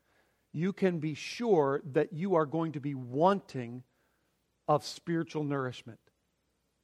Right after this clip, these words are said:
Some of you are dealing with such m-, great spiritual immaturity.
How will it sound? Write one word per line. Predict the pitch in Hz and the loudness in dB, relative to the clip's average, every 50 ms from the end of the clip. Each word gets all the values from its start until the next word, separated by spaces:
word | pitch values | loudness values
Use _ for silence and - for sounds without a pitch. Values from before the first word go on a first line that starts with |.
| _ _ _ _ _ _ _ _ _ _ _ _ | _ _ _ _ _ _ _ _ _ _ _ _
Some | - - - - - 190 185 214 | -20 -18 -12 -4 -2 0 2 2
of | 240 208 170 | 2 0 0
you | 165 165 165 156 151 147 147 151 - _ _ _ _ _ _ - | 0 0 2 2 2 2 0 -4 -8 _ _ _ _ _ _ 0
are | 151 151 147 | 0 0 0
dealing | 123 117 165 180 175 180 170 156 | 0 2 4 4 4 4 2 0
with | 147 139 | -2 -4
such | - - - 185 175 - - - _ - 151 | -4 -2 0 0 0 -2 -8 -20 _ -10 -8
m-, | 147 156 185 - _ _ _ _ _ _ _ _ _ _ _ _ _ _ _ - 185 147 | -6 -6 -8 -10 _ _ _ _ _ _ _ _ _ _ _ _ _ _ _ -14 -12 -10
great | 123 147 143 151 180 202 226 220 - | -8 -4 2 4 6 6 6 4 2
spiritual | - - - 208 196 196 - - 185 180 | -8 -10 -4 -2 -2 -2 -2 -4 -4 -4
immaturity. | 170 156 147 - - - 175 156 147 135 131 131 131 | -4 -4 -6 -8 -8 -6 -4 -2 -2 -2 -2 -4 -6